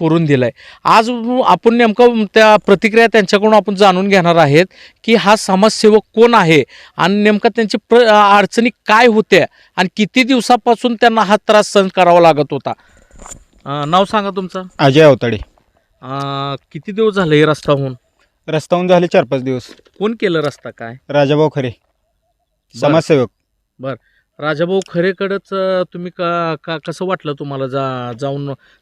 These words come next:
Speaker 1: त्यांच्याकडं कसं काय भेटला तुम्ही?
Speaker 2: आम्हाला असाच एक, अं, म्हणजे समाजसेवक आहेत असं कळालं लोकांकडून. आम्ही गेलो, च-, आमचे पूर्ण वाडी घेऊन गेलो.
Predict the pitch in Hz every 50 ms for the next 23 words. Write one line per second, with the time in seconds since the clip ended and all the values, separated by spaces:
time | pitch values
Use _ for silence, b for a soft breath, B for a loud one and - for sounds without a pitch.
0 | _ - 143 139 - 139 131 127 139 135 143 139 139 131 - 151 143 - 165 190
1 | 185 175 180 165 - 139 139 131 127 127 127 123 131 _ b b b b b b
2 | b b b b b b b b - 147 151 170 190 190 190 175 - 208 190 208
3 | 202 - - 208 202 196 196 190 185 185 180 175 175 170 165 160 160 156 156 151
4 | 156 156 156 156 160 156 156 147 143 143 139 131 - - 156 156 170 160 - 180
5 | 170 165 165 156 156 156 156 147 - 160 156 151 135 - _ - 151 143 143 143
6 | 139 139 139 131 123 131 123 123 123 120 120 120 127 123 123 131 131 135 143 131
7 | 127 127 117 - - - _ _ _ _ _ _ 151 135 117 - 135 127 127 123
8 | 120 123 117 117 _ _ _ _ _ _ _ _ - 135 127 135 135 135 135 127
9 | 123 120 113 127 131 131 127 127 131 123 127 117 113 120